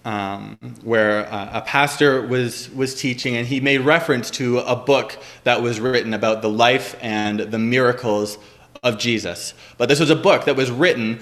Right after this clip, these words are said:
by someone who didn't believe that anything in the Bible was true.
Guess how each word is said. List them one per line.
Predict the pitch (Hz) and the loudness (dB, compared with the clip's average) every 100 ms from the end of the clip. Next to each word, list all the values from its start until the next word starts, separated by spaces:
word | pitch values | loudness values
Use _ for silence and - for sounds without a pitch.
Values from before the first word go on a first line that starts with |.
| - - | -14 0
by | 123 | 0
someone | 123 135 127 | 2 0 0
who | 123 | -4
didn't | 135 139 175 185 | -2 2 2 2
believe | 143 123 127 113 101 | 0 0 -2 -4 -4
that | 117 110 - | -6 -8 -6
anything | 156 165 175 170 123 113 107 - - | -2 0 -2 -4 -6 -6 -8 -12 -16
in | - 123 | -8 -6
the | |
Bible | 107 104 104 98 92 92 101 | -2 0 0 -2 -6 -10 -10
was | 101 98 | -8 -8
true. | - 90 64 | -8 -12 -14